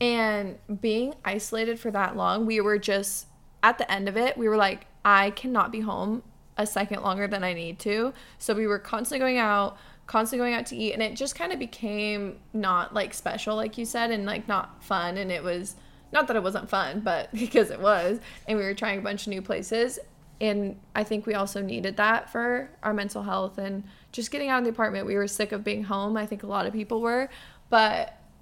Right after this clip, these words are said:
yeah, we, like, went through a period of time where we weren't really, like, planning things. And when I lived with my roommates, we also used to always talk about this, where once we lived together, it was like we were hanging out all the time and seeing each other all the time, that it, we stopped being like,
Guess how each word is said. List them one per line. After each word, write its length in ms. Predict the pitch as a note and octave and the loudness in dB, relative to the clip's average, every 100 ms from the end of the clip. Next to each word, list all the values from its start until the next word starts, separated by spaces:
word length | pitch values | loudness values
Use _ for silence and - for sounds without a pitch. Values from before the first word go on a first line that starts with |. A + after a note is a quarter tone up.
| - | 0
yeah, 260 | G#3 - | 2 2
we, 200 | A3 G#3 | 0 0
like, 240 | G#3+ F#3+ - - - | 2 0 -2 -16 -6
went 240 | A3 G#3 | -2 0
through 100 | A3 | 2
a 40 | G#3 | 0
period 280 | - G#3 G3 | 2 0 0
of 80 | |
time 240 | G3 G#3 F3 | -2 -2 -2
where 140 | G#3+ | 0
we 100 | G#3+ | -2
weren't 220 | F#3 F#3 | -2 -4
really, 180 | - A3 | -2 -2
like, 220 | G#3+ - | -2 -4
planning 500 | - - F3 D#3 F#3 | -8 -10 -8 -6 -6
things. 460 | A3 A#3 A3+ A#3+ B3+ - - - | -4 -4 -2 -4 -6 -12 -18 -2
And 180 | A#3 A3+ | 0 2
when 100 | A3+ | 2
I 100 | G#3 | 0
lived 200 | G#3 A#3+ | 0 -2
with 140 | E4 | -4
my 80 | E4+ | -4
roommates, 520 | A#3+ A3 G3+ A3 - | -4 -4 -4 -4 -4
we 120 | - A3 | -6 -2
also 320 | G#3 G#3+ C#4 | -2 -2 -6
used 180 | C#4 - | -6 -4
to 80 | |
always 260 | - G#3 G3 | -2 0 -2
talk 220 | G#3 G3 | -4 -4
about 260 | G#3 G#3+ A3 | 0 -2 0
this, 320 | A#3 A#3+ - | -2 -2 -2
where 300 | A3 G#3+ G#3 - - | 2 2 2 -4 -2
once 260 | G#3+ A3+ | 0 0
we 140 | E4 E4+ | -4 -4
lived 460 | A3 G#3 G#3 - | 0 -2 -2 -8
together, 640 | - G#3+ F3+ E3+ G3 B3 - | -10 -2 0 2 2 2 2
it 80 | A#3 | 2
was 160 | A3+ | 2
like 160 | A3+ G#3+ | 2 0
we 80 | G#3+ | -2
were 100 | G#3+ | -4
hanging 360 | - G3 G3 | -4 -4 -2
out 200 | C4+ C#4+ - | 0 -2 -2
all 220 | F#3+ F3 | -2 0
the 140 | F3+ A3 | 0 -2
time 540 | B3 A#3 B3 B3+ C#4 - - - | -2 0 2 0 -4 -12 -20 -8
and 120 | A3 A3 | -4 -2
seeing 200 | A3+ G#3 | -2 -2
each 160 | G#3+ | 0
other 260 | A3+ G#3+ - | 0 2 2
all 160 | F3+ | 0
the 100 | F#3 | -2
time, 300 | G#3 A#3 A3+ | -4 -2 0
that 140 | A#3+ G#3+ | 2 0
it, 160 | F#3 - - | 0 -6 -8
we 140 | A3 | -4
stopped 440 | G#3+ - G3+ A#3 - | -2 2 2 2 -2
being 140 | G#3+ | -2
like, 240 | G#3+ G#3 | 0 -2